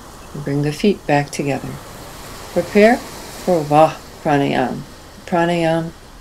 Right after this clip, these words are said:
of wonder. Bring the arms forward and up like you're making an offering. Separate the feet and come into a squat. As you inhale, sweep the arms down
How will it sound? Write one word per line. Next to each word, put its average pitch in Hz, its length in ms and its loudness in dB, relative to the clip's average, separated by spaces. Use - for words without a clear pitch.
of 123 160 -4
wonder. 143 380 2
Bring 240 180 4
the 220 160 2
arms 175 420 2
forward 151 440 0
and 190 240 2
up - 260 4
like 151 220 -4
you're 165 100 2
making 185 380 6
an 160 80 4
offering. 175 560 0
Separate 185 540 6
the 156 80 2
feet 180 240 2
and 185 120 2
come 151 180 -2
into 147 300 0
a 135 40 -4
squat. 180 480 2
As 185 240 10
you 190 160 4
inhale, 220 380 8
sweep 285 400 0
the 190 140 12
arms 165 320 6
down 160 420 0